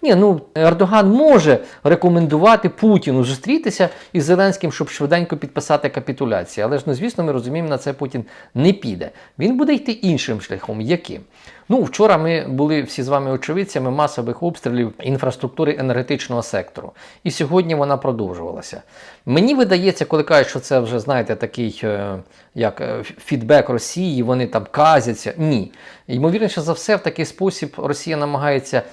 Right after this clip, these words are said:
примусити українську владу до переговорів. І от, згадуючи саме Ялтинську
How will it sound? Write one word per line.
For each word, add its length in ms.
примусити 680
українську 540
владу 300
до 180
переговорів. 640
І 80
от, 160
згадуючи 640
саме 420
Ялтинську 720